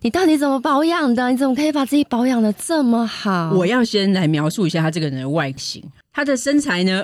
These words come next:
Speaker 2: 婀娜多姿，精壮，有小腹肌，然后年纪不好意思讲，但是总之比实际看起来绝对年轻个十岁，这个是真的。
Speaker 1: 对，减零十岁以上，我觉得是以上哦。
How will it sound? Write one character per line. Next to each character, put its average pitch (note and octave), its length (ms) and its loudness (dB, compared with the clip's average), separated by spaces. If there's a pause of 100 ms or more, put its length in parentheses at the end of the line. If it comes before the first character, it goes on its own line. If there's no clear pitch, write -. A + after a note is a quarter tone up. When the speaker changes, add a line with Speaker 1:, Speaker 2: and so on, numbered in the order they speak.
(140)
Speaker 2:
婀 D#4 300 0
娜 G3+ 300 2
多 G#3+ 240 2
姿， G#3 520 -2 (160)
精 D4+ 360 0
壮， D4+ 440 -4 (120)
有 F#3 180 0
小 D#3+ 300 -2
腹 A#3 280 -2
肌， F#3+ 520 -6 (200)
然 F3+ 220 -2
后 B3+ 160 2
年 F#3+ 260 2
纪 A3+ 480 -4
不 - 60 -2
好 F#3 240 -2
意 G#3 40 0
思 G3+ 120 -6
讲， D3+ 240 -10
但 G#3 100 0
是 G#3+ 120 -6
总 D#3+ 280 -2
之 G#3+ 220 -2
比 D3+ 260 -4 (120)
实 G3+ 260 -4
际 B3+ 160 -2
看 A#3 160 0
起 G#3+ 80 2
来 D3+ 80 0
绝 F3 140 -2
对 G#3+ 120 2
年 F3 160 2
轻 G3 160 0
个 F#3 80 2
十 C#3 200 -8
岁， D#3 180 -4
这 E3+ 140 -4
个 G3+ 80 2
是 G3+ 40 0
真 F#3 100 -2
的。 F3 40 -2
Speaker 1:
对， D3+ 100 -4
减 G3+ 240 0
零 G3+ 180 0
十 G3+ 260 -2
岁 G3+ 260 -4
以 D#3 100 -6
上， F3 300 -8
我 G3+ 80 -2
觉 A#3 80 -2
得 A#3+ 60 -4
是 C4 120 -2
以 G3 140 -8
上 - 320 -10
哦。 F2 260 -10